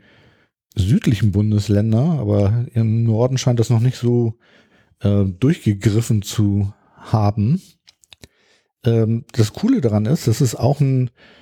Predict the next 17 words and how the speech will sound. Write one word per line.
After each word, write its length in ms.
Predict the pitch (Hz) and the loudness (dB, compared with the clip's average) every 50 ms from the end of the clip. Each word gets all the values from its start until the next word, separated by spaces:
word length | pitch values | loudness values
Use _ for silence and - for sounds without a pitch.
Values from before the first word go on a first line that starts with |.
| _ _ _ _ _ _ - | _ _ _ _ _ _ -4
äh, 200 | 120 110 110 107 | -2 0 0 0
ein 240 | 117 - - 113 113 | -2 -2 0 0 0
Routenplaner 680 | 98 - 151 160 - 147 - - 143 139 143 151 147 | 0 0 -4 -2 -2 -4 -2 0 0 0 2 0 0
fürs 220 | - - 131 - 139 | 0 -2 -2 -2 0
Handy 340 | 147 156 160 180 190 202 - - - - - - - - _ _ _ _ _ _ | -2 0 0 0 0 0 -2 -8 -20 -20 -20 -20 -20 -20 _ _ _ _ _ _
und 500 | - 127 127 127 127 127 120 113 - - | -2 0 0 2 0 0 -2 -4 -4 -2
die, 520 | 123 120 120 123 123 120 120 120 127 208 | 0 2 2 2 2 2 2 0 -2 -4
ähm, 640 | 208 180 123 113 113 110 110 110 107 107 110 113 - _ _ _ _ - | -4 -2 0 2 2 2 2 0 0 0 -2 -2 -6 _ _ _ _ -4
zum 160 | - 135 127 107 | -2 0 0 2
Beispiel 260 | 117 123 123 - 127 | 0 0 0 0 0
so 300 | 107 113 113 110 113 117 | 0 2 2 2 0 -2
Informationen 880 | - - 123 120 - 131 120 113 110 104 - - 131 127 127 127 123 | 0 -2 -2 0 0 0 0 0 0 -2 0 0 0 0 2 0 2
mit 280 | 117 113 - - - - _ _ _ _ _ | 0 0 -2 -4 -16 -20 _ _ _ _ _
einberechnen 680 | - - 117 131 123 117 107 117 113 117 113 110 110 101 | -4 -2 0 0 2 2 0 0 0 0 0 0 0 0
wie 320 | 101 101 101 101 101 107 113 - _ _ _ - - | 0 2 2 2 0 0 -2 -6 _ _ _ -6 -4
Höhenprofil, 1040 | 92 117 117 117 113 - - 104 - - - 107 101 107 107 104 104 98 98 98 _ _ _ _ _ - _ _ _ _ _ _ - | 0 0 0 -2 -2 -2 -2 -2 -2 0 -2 0 2 2 2 2 2 2 0 -4 _ _ _ _ _ -20 _ _ _ _ _ _ -2
ähm, 640 | 101 101 98 95 92 90 90 90 90 90 85 82 | 0 2 2 2 2 2 2 2 2 0 0 -2